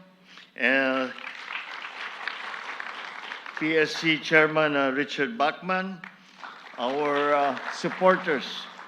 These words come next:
and, uh, friends, so we could not do without in the private sector, uh, fellow workers in government, of course, the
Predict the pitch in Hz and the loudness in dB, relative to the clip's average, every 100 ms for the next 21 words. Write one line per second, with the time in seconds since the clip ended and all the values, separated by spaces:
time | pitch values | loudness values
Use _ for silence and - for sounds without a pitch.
0 | - 127 139 139 143 143 - 156 151 131 | -4 -2 -2 -2 -2 -2 0 0 2 0
1 | 113 - 131 135 135 131 139 143 127 143 | -6 -8 -6 -6 -6 -6 -6 -8 -6 -6
2 | 135 135 135 135 123 117 117 139 135 123 | -6 -8 -6 -2 -2 -2 -6 -6 -6 -4
3 | 139 131 127 - 147 147 - 160 151 - | -4 -4 -8 -8 -8 -8 -6 -4 -4 -6
4 | - - - - - - _ _ 117 117 | -20 -20 -20 -20 -20 -20 _ _ -4 -2
5 | 127 - 170 175 160 170 156 165 - 151 | -2 4 4 4 2 0 0 -4 -4 -4
6 | 147 160 165 165 180 185 - - - _ | 2 2 2 0 -2 -2 -12 -18 -20 _
7 | 143 143 - 123 123 123 | -10 -10 -8 -8 -8 -8